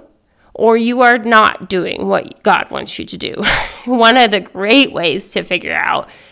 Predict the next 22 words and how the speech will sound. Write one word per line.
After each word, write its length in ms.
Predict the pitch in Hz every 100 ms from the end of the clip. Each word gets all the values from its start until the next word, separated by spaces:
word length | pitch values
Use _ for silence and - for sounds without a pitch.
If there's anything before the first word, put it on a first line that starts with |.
| _ -
is 280 | 202 180 - _ -
how 280 | - 233
much 240 | 262 269 269
are 120 | 208
you 200 | 202 196
doing 320 | 185 185 185
out 140 | 170 160
of 100 | -
fear 640 | - 196 180 233 370 - _ _ _ _ -
and 180 | 220 -
how 140 | 208
much 220 | 214 196
are 40 | 214
you 120 | 196
doing 240 | 185 165
out 140 | 170 180
of 120 | -
peace, 400 | - - - -
okay? 300 | 185 196 208
So, 500 | 220 190 180 202 - _ _ _ _ _ _ - _ _ -
for 160 | - 220
instance, 600 | 247 220 - 110 -